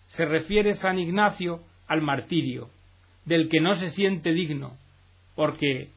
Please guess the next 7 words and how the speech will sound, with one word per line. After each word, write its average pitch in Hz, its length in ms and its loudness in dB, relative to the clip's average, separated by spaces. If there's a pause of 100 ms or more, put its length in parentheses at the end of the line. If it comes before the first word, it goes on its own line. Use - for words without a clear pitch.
(200)
solamente 175 720 2
puede 156 380 2
dárselo 151 500 0
Dios, 180 400 -2 (480)
pues 165 220 0
el 151 120 2
martirio 151 680 2